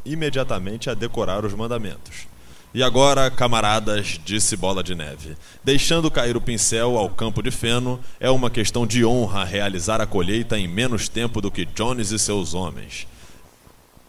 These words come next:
Nesse momento, porém, as vacas, que já vinham dando sinais de inquietação, começaram a mugir. Havia vinte e quatro horas que não eram ordenhadas e estavam com os úberes quase estourando.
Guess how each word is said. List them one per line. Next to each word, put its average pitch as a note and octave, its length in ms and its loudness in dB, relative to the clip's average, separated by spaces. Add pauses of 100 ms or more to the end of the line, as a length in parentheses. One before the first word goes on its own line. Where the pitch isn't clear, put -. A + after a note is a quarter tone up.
(360)
Nesse E3+ 300 2
momento, C3+ 500 0
porém, G2+ 480 2 (160)
as C3 180 2
vacas, A#2 580 0
que G2+ 120 -6
já G2+ 160 0
vinham G#2 380 -2
dando F2+ 260 -4
sinais A#2 420 -4
de A2+ 120 -2
inquietação, G2 720 -4 (260)
começaram D#3 600 0
a D3 60 -2
mugir. A2 400 -2 (420)
Havia G#2+ 400 -2
vinte E3 340 -2
e C#3+ 60 -6
quatro A#2+ 380 0
horas G2+ 360 -2
que - 140 -6
não C3+ 200 -4
eram A#2+ 220 -4
ordenhadas G#2 800 -4
e F#2+ 80 -8
estavam A#2 400 -4
com G#2+ 240 -6
os F2+ 160 -6
úberes A2+ 400 -2
quase A#2+ 340 0
estourando. A2 640 0